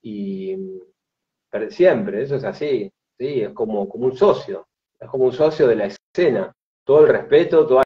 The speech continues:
la protección, y después esto que vos decís, el, el, el cine que yo hago, el que yo intento hacer, es, es, es,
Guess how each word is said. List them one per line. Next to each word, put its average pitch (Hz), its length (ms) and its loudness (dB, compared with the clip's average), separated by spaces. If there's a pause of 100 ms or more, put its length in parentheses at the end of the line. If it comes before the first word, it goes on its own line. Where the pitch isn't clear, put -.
(120)
la 117 120 2
protección, 151 720 -2 (720)
y 117 120 -8
después 185 340 0
esto 190 180 -2
que - 80 0
vos 120 180 2
decís, 170 640 -6 (360)
el, 98 400 -6
el, 107 280 -6
el 101 120 -10
cine - 180 -8 (260)
que 147 220 2
yo 147 200 4
hago, 160 220 6
el 113 60 -2
que 113 100 0
yo 143 160 -2
intento 160 720 2 (220)
hacer, 190 600 2 (360)
es, 127 220 -4 (120)
es, 120 400 -8
es, - 220 -10